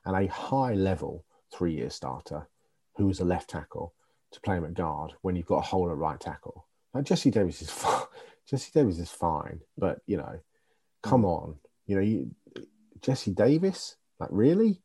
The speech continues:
Speaker 1: You know, Solomon Kinley may have put on a bit of weight or not met his, you know, his, his weight guidelines through the summer,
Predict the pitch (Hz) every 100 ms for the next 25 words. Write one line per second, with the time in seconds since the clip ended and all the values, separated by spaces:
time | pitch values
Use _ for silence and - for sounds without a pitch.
0 | _ _ _ _ _ _ 123 98 - 190
1 | 147 - 135 104 85 87 92 92 - 73
2 | 90 85 87 85 90 80 80 - _ _
3 | - 90 87 90 92 78 80 78 87 80
4 | - 113 98 69 85 _ _ _ _ _
5 | _ 104 98 85 - 90 85 87 92 -
6 | _ _ - 90 85 78 78 80 - 85
7 | 85 - 82 -